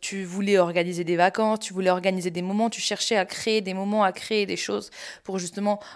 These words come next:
vous lier et vivre des moments de bonheur ensemble. Et là, en fait, quand t'es avec cette personne, t'as cette espèce de boule au ventre, de boule à la gorge,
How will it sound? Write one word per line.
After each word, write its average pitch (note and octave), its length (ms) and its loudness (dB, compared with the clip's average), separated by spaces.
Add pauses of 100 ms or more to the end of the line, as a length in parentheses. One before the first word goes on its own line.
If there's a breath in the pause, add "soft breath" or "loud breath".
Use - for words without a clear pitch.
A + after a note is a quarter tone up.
vous F3+ 240 -6
lier G#3+ 500 2
et F#3+ 40 2
vivre G3+ 300 0
des F#3 100 0
moments F#3+ 280 -2
de F#3+ 60 -4
bonheur F#3+ 340 2
ensemble. A3+ 400 0
Et F#3 100 0
là, G#3 160 4
en A3 120 2
fait, G#3+ 180 -4
quand G3 140 -4
t'es A#3 100 0
avec A3 160 -2
cette F#3 160 -8
personne, A#3 440 -2 (380 loud breath)
t'as F#3 80 2
cette F3+ 200 -6
espèce G#3+ 260 -4
de G3 100 -4
boule F#3+ 220 -6
au A3 100 -2
ventre, G#3 320 -2
de F#3 80 -4
boule G3 280 -2
à G3+ 40 6
la F#3+ 160 2
gorge, G#3 420 -2